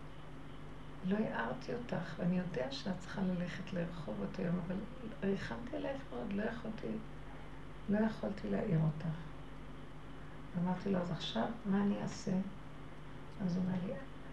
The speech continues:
יש לו חברותה עם הבן, אז הוא אמר, "את יודעת מה? אני אוותר על החברותה ואני אבוא לקחת אותך." ו-,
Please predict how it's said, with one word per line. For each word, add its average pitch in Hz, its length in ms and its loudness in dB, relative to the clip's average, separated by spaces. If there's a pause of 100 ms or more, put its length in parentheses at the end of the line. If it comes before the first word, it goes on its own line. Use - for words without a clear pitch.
(1300)
יש 202 100 10
לו - 100 4
חברותה 190 520 4
עם 170 160 8
הבן, 160 400 10 (880)
אז - 180 -8
הוא 175 80 2
אמר, 170 220 4 (1000)
"את 143 120 -4
יודעת 170 280 4 (160)
מה? 196 100 4 (160)
אני 165 80 6
אוותר 160 380 2
על 175 80 2
החברותה 175 600 0
ואני 160 200 4
אבוא 151 120 4 (140)
לקחת - 320 -4
אותך." 151 280 -6 (560)
ו-, - 120 0